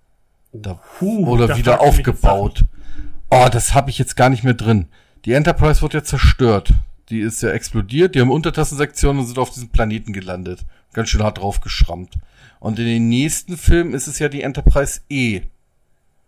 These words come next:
Speaker 2: Ja, es kann sein.
Speaker 1: Aber ich glaube, das war, ja doch, das könnte das Ende gewesen sein. Ich bin mir jetzt nicht mehr sicher, was die letzte Folge,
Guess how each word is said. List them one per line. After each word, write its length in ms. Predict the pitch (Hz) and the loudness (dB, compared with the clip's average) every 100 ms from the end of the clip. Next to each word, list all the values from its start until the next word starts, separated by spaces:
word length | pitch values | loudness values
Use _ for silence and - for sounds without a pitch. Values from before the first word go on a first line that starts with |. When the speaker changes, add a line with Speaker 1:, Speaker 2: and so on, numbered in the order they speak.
| _ | _
Speaker 2:
Ja, 200 | - 139 | -10 -8
es 120 | 165 | -8
kann 180 | - 226 | -8 -8
sein. 380 | 175 143 117 110 _ | -6 -6 -8 -14 _
Speaker 1:
Aber 240 | - 135 135 | 0 2 2
ich 160 | 123 | -4
glaube, 440 | - 127 143 175 180 | -6 2 2 4 2
das 320 | 143 - 120 | 0 -4 -6
war, 560 | 113 120 127 127 127 - _ _ _ _ _ _ _ | 0 2 2 2 0 -4 _ _ _ _ _ _ _
ja 220 | 104 117 | -4 -2
doch, 160 | 123 131 | 0 0
das 240 | - - - | -2 -6 4
könnte 340 | 131 143 165 | 4 4 0
das 180 | 165 156 | -4 -2
Ende 300 | 135 139 139 | 0 0 0
gewesen 440 | 127 113 113 110 98 | -4 -2 -2 0 -2
sein. 220 | 98 95 | -2 -2
Ich 180 | 110 - | -4 -2
bin 160 | 156 | 0
mir 100 | 175 | 0
jetzt 220 | 165 156 165 | -4 -8 -14
nicht 240 | 175 - | -16 -10
mehr 120 | 165 | -10
sicher, 280 | 143 147 165 | -10 -14 -12
was 180 | 139 143 | -12 -14
die 120 | 127 | -12
letzte 460 | 120 - - - 165 | -10 -10 -12 -20 -20
Folge, 640 | - - 131 147 165 185 | -20 -10 -8 -6 -8 -10